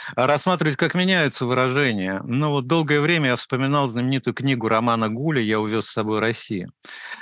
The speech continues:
А, и когда ты начинаешь думать о нынешнем, нынешнем исходе, возникает вопрос, а какую, собственно, Россию мы с собой увезли? <laughs> Какую Россию мы привезли?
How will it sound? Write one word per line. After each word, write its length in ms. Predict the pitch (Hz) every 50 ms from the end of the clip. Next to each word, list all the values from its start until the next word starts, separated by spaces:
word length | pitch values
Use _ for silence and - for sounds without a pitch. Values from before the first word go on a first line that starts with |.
| - 165 -
А, 520 | - 120 123 127 131 127 127 123 123 117 - - - - -
и 100 | - 120
когда 300 | 113 - 143 151 170 185
ты 100 | 165 175
начинаешь 460 | 170 170 156 - 175 170 165 160 151 151
думать 400 | 147 170 170 165 160 143 - 160
о 100 | 151 151
нынешнем, 800 | 165 185 214 220 202 185 - - 160 156 147 147 143 139 127 - - - - - -
нынешнем 680 | 110 117 131 165 196 208 196 170 - - 160 139 135 139
исходе, 460 | 135 - - - - 139 123 101 104
возникает 420 | 98 104 110 131 139 - 160 147 147
вопрос, 320 | 143 139 165 170 156 - 131
а 60 | 113
какую, 260 | - 147 - - 175
собственно, 340 | - 151 131 - - 127 117
Россию 340 | 127 131 - - 139 123 117
мы 120 | 127 156
с 60 | - -
собой 340 | - 117 101 98 95 90
увезли? 440 | 87 87 90 90 85 82 80 82 - - - _ -
<laughs> 120 | 101 - - 107 - - - - - - - - - - -
Какую 280 | - - - 175 151
Россию 340 | 147 151 151 - - 165 143
мы 180 | 160 165 165 151
привезли? 600 | - 131 117 113 113 107 104 107 95 90 80